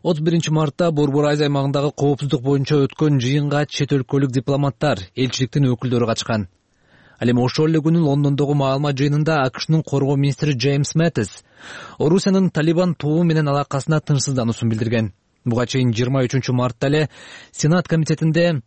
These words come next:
нато күчтөрүнүн Европадагы башчысы Кертис Карапароти Орусиянын Талибанга таасир этүү аракеттери күчөгөнүнө далилдер бар экенин айтканы маалым. Орусия мурдатан эле талиптер менен байланышы бар деп айыпталып, бирок аны четке кагып келет. Талибан акш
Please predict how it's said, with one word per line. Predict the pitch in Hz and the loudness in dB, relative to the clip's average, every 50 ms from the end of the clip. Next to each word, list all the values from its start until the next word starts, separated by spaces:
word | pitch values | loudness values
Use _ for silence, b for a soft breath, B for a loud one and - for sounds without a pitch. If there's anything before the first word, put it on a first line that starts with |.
| - | -6
нато | 135 131 135 143 - - 160 | -4 -2 -2 -2 0 0 0
күчтөрүнүн | 147 147 139 - - 147 135 143 156 156 143 | 0 0 -2 -2 -2 -2 2 2 2 4 2
Европадагы | 135 120 123 143 127 - 139 135 131 135 131 | 2 2 0 -2 -2 -2 -2 -2 -2 -2 -2
башчысы | 127 131 131 - - - - - 147 139 | -2 -2 -2 -2 -4 -6 -4 -2 -2 -2
Кертис | - - - 143 143 139 - - 151 151 135 - | -2 -2 -2 0 0 0 -2 -2 -2 -2 -2 -4
Карапароти | - - 147 135 139 135 151 156 165 151 - - 117 98 92 90 - B B B | -2 -2 0 0 0 0 0 0 0 0 0 0 0 0 -2 -4 -8 B B B
Орусиянын | B 127 147 151 165 175 - - 175 180 196 185 - | B 0 2 4 2 2 2 2 2 2 2 2 2
Талибанга | 165 147 147 143 147 147 151 147 160 | 0 -2 0 -2 -2 -2 -2 -4 -2
таасир | - 156 139 143 139 - 156 156 | 0 0 0 0 0 0 0 0
этүү | 135 - 165 | 0 0 0
аракеттери | 143 143 - 143 127 - 147 139 | 0 0 -2 -2 -2 0 0 0
күчөгөнүнө | 147 131 127 - - 135 127 131 135 139 147 131 | 0 0 -2 -2 0 0 2 2 2 2 2 2
далилдер | 127 123 135 135 131 147 143 | 2 2 0 0 0 0 0
бар | 123 117 123 127 131 | 0 0 0 0 0
экенин | 131 - - 135 127 143 139 123 | 0 0 0 0 2 2 2 2
айтканы | 117 - - - 117 113 117 | 0 -2 -2 -2 0 2 2
маалым. | 113 110 110 110 110 104 - _ B B B B | 2 2 2 0 0 -2 -4 _ B B B B
Орусия | B 143 165 214 208 - 202 196 | B 2 2 2 2 2 2 2
мурдатан | 185 170 160 175 175 - 170 170 | 2 2 2 2 2 2 0 0
эле | 175 185 | 0 0
талиптер | - 165 143 151 135 - 170 156 | 0 0 -2 -2 -2 -2 0 2
менен | 156 156 160 156 | 2 2 2 2
байланышы | 135 135 131 147 151 135 - 156 143 | 0 0 0 0 0 -2 -2 -2 -2
бар | 123 131 127 135 | 0 0 0 0
деп | 139 147 143 143 | 0 0 0 0
айыпталып, | 143 135 - 160 160 170 143 | 0 -2 0 0 0 0 0
бирок | 127 131 143 127 123 139 | 0 0 0 0 0 -2
аны | 143 | -2
четке | 139 - - 151 - - 165 156 | -2 -2 -4 -4 -2 -2 -2 0
кагып | 143 160 156 - | 0 -2 -2 -2
келет. | - 170 165 123 - - - - _ | -2 -2 -2 -2 -4 -8 -20 -12 _
Талибан | - 131 135 135 151 175 170 156 | -4 -2 -2 -2 -2 -2 -2 -2
акш | 143 127 - - - | -4 -4 -4 -2 -2